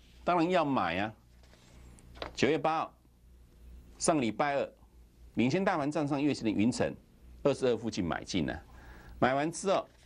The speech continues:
礼拜是不是攻涨停？没错吧？这档云层，其实我们二十点九买的时候，它当天就突破月线了。上礼拜二，二十二还在买嘛，因为领先大盘站上月线啊。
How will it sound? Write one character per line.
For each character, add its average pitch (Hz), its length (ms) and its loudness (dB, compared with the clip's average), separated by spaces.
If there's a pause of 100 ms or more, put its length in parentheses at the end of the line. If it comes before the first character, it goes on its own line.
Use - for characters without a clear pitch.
(460)
礼 104 120 4
拜 139 160 2
是 127 120 -6
不 131 40 -2
是 131 60 -2
攻 127 160 0
涨 82 180 -2
停？ 76 160 -8 (800)
没 98 160 4
错 123 140 2
吧？ 104 180 0 (720)
这 151 120 0
档 131 140 0
云 143 140 0
层， 95 260 -2 (320)
其 151 140 0
实 160 80 4
我 131 40 2
们 117 160 2
二 160 120 2
十 147 120 -6
点 131 160 0
九 127 140 2
买 98 140 2
的 90 60 -2
时 110 100 -2
候， 104 60 0
它 123 140 -6
当 117 160 -2
天 117 120 0
就 110 80 -2
突 110 160 -4
破 110 180 0
月 101 160 0
线 90 180 -4
了。 67 180 -6 (840)
上 180 180 2
礼 127 120 -2
拜 156 180 0
二， 120 160 -2 (920)
二 147 100 4
十 135 100 -2
二 135 100 2
还 120 140 -2
在 120 140 0
买 76 180 -2
嘛， 71 180 -8 (540)
因 143 100 2
为 147 120 2
领 104 120 2
先 131 140 -2
大 131 140 0
盘 104 100 -2
站 113 140 -2
上 110 120 0
月 110 120 2
线 95 180 -2
啊。 82 140 -4